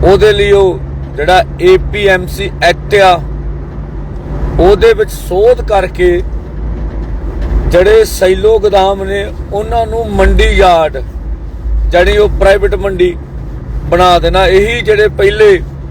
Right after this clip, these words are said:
ਕਾਨੂੰਨ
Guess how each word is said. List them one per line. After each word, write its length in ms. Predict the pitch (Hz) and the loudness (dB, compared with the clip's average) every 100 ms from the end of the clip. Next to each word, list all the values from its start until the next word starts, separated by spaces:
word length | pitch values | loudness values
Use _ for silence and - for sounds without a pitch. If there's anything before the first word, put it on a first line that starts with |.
| - - - - - - - - - - - - - - - - - - - - - - - | -14 -12 -12 -12 -14 -12 -12 -10 -8 -6 -4 -4 -2 -2 -2 0 0 -2 -4 -4 -4 -2 2
ਕਾਨੂੰਨ 420 | 185 180 196 214 | 2 4 2 -2